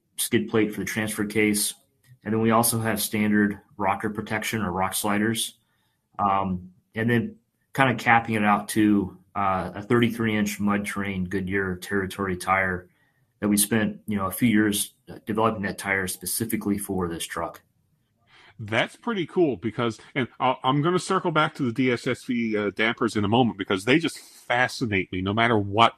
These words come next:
Speaker 2: vehicle you guys have 'em on.
Speaker 1: Yeah.
Speaker 2: Um, but, um, the tire selection really makes a huge difference in any vehicle, but especially an off-road focused truck. And it doesn't hurt that those Goodyears look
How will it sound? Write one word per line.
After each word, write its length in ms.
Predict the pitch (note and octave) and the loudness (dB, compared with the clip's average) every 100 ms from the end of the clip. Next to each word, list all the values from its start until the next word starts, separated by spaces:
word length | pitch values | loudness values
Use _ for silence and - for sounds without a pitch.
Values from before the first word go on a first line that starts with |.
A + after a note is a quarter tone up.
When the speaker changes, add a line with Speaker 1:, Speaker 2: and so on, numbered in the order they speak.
| - | 0
Speaker 2:
vehicle 400 | G#2+ F2+ G2+ F#2 | 0 0 -2 -6
you 80 | F2 | -2
guys 300 | D#2+ D#2+ - | -2 -2 -8
have 180 | E2 | -14
'em 100 | F2 | -10
on. 180 | E2+ F#2 - | -10 -10 -6
Speaker 1:
Yeah. 260 | F2+ D#2+ - | -4 -4 -6
Speaker 2:
Um, 360 | F#2+ F#2+ G2 - _ _ _ _ _ _ _ - G2+ | -6 -4 -4 -8 _ _ _ _ _ _ _ -14 -4
but, 300 | - C3 A2 _ - | 2 2 0 _ -2
um, 400 | G#2+ G#2+ G#2+ G#2 | 2 4 2 -2
the 400 | - A3 C3+ B2+ - - | -8 -8 -2 -2 -2 -2
tire 360 | B2+ D#3 F#3 | 4 6 6
selection 1040 | D#3+ - C#3+ A2+ - - E2+ E2+ G2 G#2+ | 2 0 0 0 -2 -8 -10 -8 -6 -2
really 360 | A#2 D3 D#3 D3 | 4 4 6 4
makes 300 | B2 A2+ - | 2 -2 -4
a 80 | G2 | -8
huge 920 | - - - C#3+ D3+ D#3 D#3 B2+ G2 | -8 -16 -6 4 6 8 6 2 -2
difference 500 | B2 A#2 - F#2 - | 0 0 -2 -4 -4
in 120 | G#2 | -2
any 240 | B2 G#3 B3 | 0 2 2
vehicle, 500 | D3+ G#2+ F2+ - F#2+ | 2 0 -2 -8 -8
but 120 | G#2 | -4
especially 760 | G2+ - - D#3 - C#3 A2 - _ _ _ _ - | -4 -6 -2 -2 -2 -6 -6 -10 _ _ _ _ 0
an 120 | A#2+ | 4
off-road 500 | B2 A2+ B2+ A2+ G2+ | 4 2 0 0 0
focused 540 | - A2+ G#2+ - - | 0 0 0 -6 -12
truck. 340 | - B2 G2+ - | 0 2 2 -2
And 220 | F#2 F2+ - _ _ _ | -8 -10 -14 _ _ _
it 140 | - - | -8 4
doesn't 320 | C#3+ F3+ D#3+ | 4 4 4
hurt 280 | D3+ D3 - | 6 6 4
that 140 | G#2 | 0
those 220 | A#2 A#2+ | 2 0
Goodyears 540 | - B2 A#2 G2+ F#2 F2 - | 2 0 2 2 0 -2 -6
look 720 | G2+ G2+ G#2 C3+ - - | -2 2 4 4 2 -16